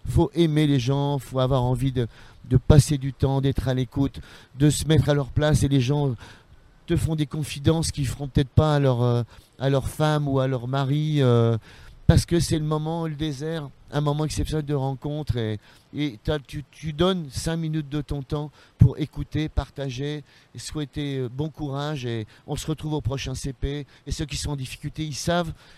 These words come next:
que tu es là, pas seulement moi, mais aussi mes commissaires de course, avec les médecins. Là, il était pas bien, il y a une perf, on leur check au contrôle.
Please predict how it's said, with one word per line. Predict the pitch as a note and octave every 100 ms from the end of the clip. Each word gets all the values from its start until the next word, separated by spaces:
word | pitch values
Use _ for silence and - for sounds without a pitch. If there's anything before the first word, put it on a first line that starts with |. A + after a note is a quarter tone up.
| -
que | C#3+
tu | - D#3
es | C#3+
là, | D3 F3+ - -
pas | C3+
seulement | B2+ A2+ A2+ A#2
moi, | C#3+ E3+ D#3
mais | A#2+
aussi | A2+ - A#2
mes |
commissaires | A2+ B2+ B2+ B2+ A2+
de | C3
course, | - D#3+ - - - -
avec | B2 C3
les | C3
médecins. | B2 A#2+ - D#3 D#3+ C#3+ _ _ _
Là, | A#2+ D3 D3+
il | C3
était | -
pas | B2+ C3
bien, | C3 C#3+ D3+ D#3 A#2+
il | C3
y | C3
a |
une | C3+
perf, | B2 D3 C#3+ - _ _
on | A#2+
leur | C#3 C3+
check | - D3 C3+ C3
au | B2
contrôle. | C3 C3 C#3+ D#3 D#3+